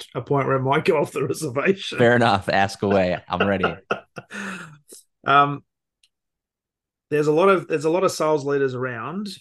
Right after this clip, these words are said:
Speaker 1: who are very protective of their team because their team makes them look good.
Speaker 2: Yeah.
Speaker 1: What you've just been describing is,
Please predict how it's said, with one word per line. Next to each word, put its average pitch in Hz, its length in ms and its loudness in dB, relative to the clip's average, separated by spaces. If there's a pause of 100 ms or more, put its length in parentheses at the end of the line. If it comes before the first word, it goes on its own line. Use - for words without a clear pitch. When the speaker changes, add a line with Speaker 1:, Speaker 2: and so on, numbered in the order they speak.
(140)
Speaker 1:
who 131 720 2 (720)
are 135 80 -2
very 139 240 2
protective 131 520 -4
of 120 120 -4
their 120 140 0
team 156 400 -8 (420)
because 127 320 0
their 127 120 2
team 131 320 -4
makes 127 260 -2
them 127 160 -6
look 123 260 -4
good. 110 220 -6 (720)
Speaker 2:
Yeah. 95 160 -4 (1120)
Speaker 1:
What 160 260 2
you've 165 140 4
just 147 300 0
been 147 160 2
describing 135 840 -2
is, 127 640 -4